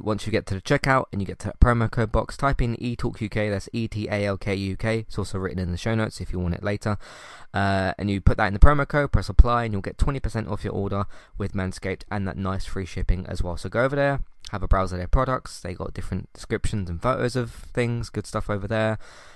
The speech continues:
uh, have a browse of what you want, select what you want, type in that promo code, and, uh, have a good time with, uh, Manscaped's products. Um, so yeah, E Talk U K, promo code E T A L K U K, twenty percent off with Manscaped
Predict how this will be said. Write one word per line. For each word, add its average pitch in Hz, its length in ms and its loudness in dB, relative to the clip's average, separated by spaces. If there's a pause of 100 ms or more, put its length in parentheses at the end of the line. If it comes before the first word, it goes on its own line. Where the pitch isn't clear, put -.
uh, 92 120 -4
have 117 160 0
a 120 40 0
browse 117 220 2
of 104 100 -4
what 110 140 -4
you 104 80 -6
want, 104 260 -2
select 120 320 -4
what - 100 -4
you 101 100 -6
want, 101 280 -6 (120)
type 127 200 -2
in 101 100 0
that 92 120 2
promo 98 320 6
code, 95 300 -2 (100)
and, 92 320 -6
uh, 92 400 -2 (280)
have 95 120 -8
a - 60 -4
good 98 100 -6
time 92 400 -2
with, 92 320 -4
uh, 92 220 -2 (500)
Manscaped's 120 480 -4
products. - 640 4
Um, 120 360 2
so - 120 -4
yeah, 185 160 0
E 143 120 -2
Talk 139 200 -2
U 143 80 -2
K, 147 400 0 (200)
promo 127 240 2
code 127 400 0 (100)
E 117 140 -4
T - 220 -8
A 113 160 -2
L 110 100 -2
K 110 180 -2
U 104 200 -4
K, 104 320 -2 (320)
twenty 127 240 -2
percent 101 240 0
off 95 260 0 (380)
with 98 220 -2
Manscaped 87 600 -4